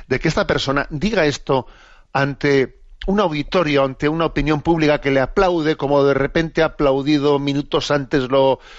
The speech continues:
lo contrario, absolutamente. O sea, ¿qué, qué quiere decir? ¿Qué, qué, qué supone esta frase? ¿Qué tesoro hay escondido en ella? Sí, hay un gran tesoro escondido en ella.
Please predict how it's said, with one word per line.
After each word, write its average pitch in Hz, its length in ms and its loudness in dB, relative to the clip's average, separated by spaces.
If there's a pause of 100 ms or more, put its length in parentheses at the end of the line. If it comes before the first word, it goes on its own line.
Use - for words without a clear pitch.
(220)
lo 147 200 2
contrario, 143 540 0
absolutamente. 143 720 0
O 139 80 -4
sea, 143 280 -2
¿qué, 208 320 -2 (520)
qué - 140 -8
quiere 180 320 2
decir? 139 400 0
¿Qué, 147 160 -6
qué, - 240 -4
qué - 180 -4
supone 165 460 0
esta 123 220 -2
frase? 120 580 -2 (500)
¿Qué - 140 -2
tesoro 180 420 0
hay 143 140 2
escondido 131 560 0
en 135 80 0
ella? 131 400 0 (240)
Sí, 175 320 -4 (240)
hay 156 140 -8
un 190 80 -4
gran 175 220 -2
tesoro 127 360 0
escondido 120 480 -2
en 113 80 -6
ella. - 320 -10